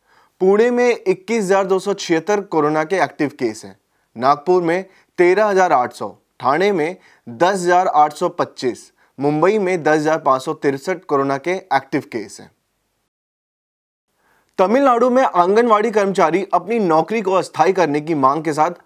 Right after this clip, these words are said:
हड़ताल कर रहे हैं। गौरतलब है कि तमिलनाडु सरकार ने पहले इस संबंध में वादा जरूर किया था, मगर इसको लेकर कोई ऐलान नहीं किया गया, जिसके बाद से कर्मचारी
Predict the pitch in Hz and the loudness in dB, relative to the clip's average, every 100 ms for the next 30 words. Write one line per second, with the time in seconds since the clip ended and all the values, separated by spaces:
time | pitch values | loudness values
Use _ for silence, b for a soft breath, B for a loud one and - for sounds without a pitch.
0 | - 147 139 147 139 135 117 107 104 104 | -6 -4 2 2 2 -4 -8 -8 -14 -20
1 | _ _ _ _ - 135 135 143 151 190 | _ _ _ _ -6 -2 0 0 0 2
2 | 180 196 196 b b 180 170 175 202 240 | 0 0 -6 b b -6 -2 0 2 2
3 | 214 190 196 196 156 156 160 139 160 180 | 2 2 2 0 0 0 0 0 -4 -8
4 | _ 156 170 214 214 202 160 160 170 190 | _ -2 2 2 2 0 0 0 0 0
5 | 156 135 175 175 135 139 165 165 135 110 | 2 2 2 0 0 2 2 0 -2 -2
6 | 110 127 - _ _ - 143 170 180 175 | -4 -10 -12 _ _ -4 0 2 0 2
7 | 208 156 170 196 165 196 b b b 214 | 2 4 2 2 -2 -2 b b b 2
8 | 220 220 147 156 185 165 170 151 135 113 | 4 4 2 2 2 2 2 0 -2 -2
9 | 107 98 - _ _ - 127 - 151 139 | -4 -14 -20 _ _ -10 -6 0 2 2
10 | 170 185 202 220 b b b 180 185 196 | 0 0 0 0 b b b -2 -2 0
11 | 175 151 | 0 0